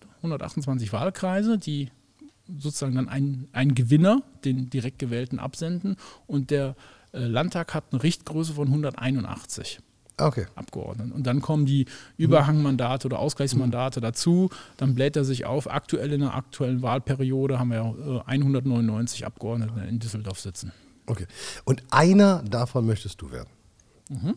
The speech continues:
Speaker 2: Das können wir so zusammenfassen.
Speaker 1: Ja.
Speaker 2: Die Frage ist, bevor ich mir mein letz-, mein zweites Bier aufmache, die Frage ist, ähm, warum in aller Welt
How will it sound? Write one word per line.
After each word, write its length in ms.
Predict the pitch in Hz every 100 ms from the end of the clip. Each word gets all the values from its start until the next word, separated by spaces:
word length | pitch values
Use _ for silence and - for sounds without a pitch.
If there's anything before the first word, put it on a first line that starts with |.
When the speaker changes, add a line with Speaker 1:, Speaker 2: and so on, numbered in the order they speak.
| -
Speaker 2:
Das 160 | 113
können 140 | - 123
wir 80 | 107
so 100 | 101
zusammenfassen. 560 | 117 95 73 80 90 - - - -
Speaker 1:
Ja. 120 | - 123
Speaker 2:
Die 40 |
Frage 320 | - 170 208
ist, 120 | 160 -
bevor 240 | 131 160
ich 60 | 143
mir 80 |
mein 200 | 120 117
letz-, 200 | 127 - 113
mein 160 | 107
zweites 280 | 127 127 104
Bier 160 | - 156
aufmache, 400 | 127 - 160 170 - - - - -
die 100 | 110
Frage 440 | - - 214 -
ist, 340 | - 90 - - _ _ _ _ _ _ _
ähm, 460 | 110 104 101 101 - _ _ _ 95 90
warum 600 | 139 196 170 151 95 82 - - _ _ _
in 160 | 107 95 -
aller 380 | - 165 190 151
Welt 540 | 117 73 57 - -